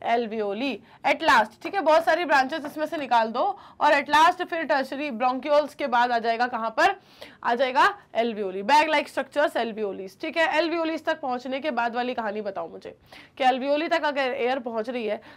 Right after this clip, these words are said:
तो एल्वियोली ने क्या किया? उस एयर में से ऑक्सीजन को लिया और उसके पास जो कार्बन डाइऑक्साइड थी वो उस एयर को दे दी। यही किया एल्वियोली ने, एल्वियोली ने उस एयर में से ऑक्सीजन को ले लिया। तो गैसियस एक्सचेंज कहां पे हुआ? एल्वियोली के अंदर हुआ। एल्वियोली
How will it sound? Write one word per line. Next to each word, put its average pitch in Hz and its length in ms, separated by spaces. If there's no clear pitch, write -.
तो 330 80
एल्वियोली 269 460
ने 330 120
क्या 285 180
किया? 269 240
उस 294 160
एयर 254 240
में 285 120
से 294 100
ऑक्सीजन 254 420
को 269 80
लिया 247 300
और 311 140
उसके 339 220
पास 311 260
जो 294 160
कार्बन 254 300
डाइऑक्साइड 247 520
थी 294 40
वो 277 100
उस 254 160
एयर 214 160
को 254 120
दे 196 140
दी। - 160
यही 262 160
किया 320 180
एल्वियोली 349 420
ने, 370 120
एल्वियोली 359 480
ने 392 100
उस 392 140
एयर 311 200
में 320 120
से - 120
ऑक्सीजन 277 380
को 285 80
ले 240 160
लिया। 190 260
तो 320 100
गैसियस 302 420
एक्सचेंज 349 400
कहां 311 240
पे 330 100
हुआ? 330 240
एल्वियोली 269 520
के 277 80
अंदर 285 240
हुआ। 285 160
एल्वियोली 294 540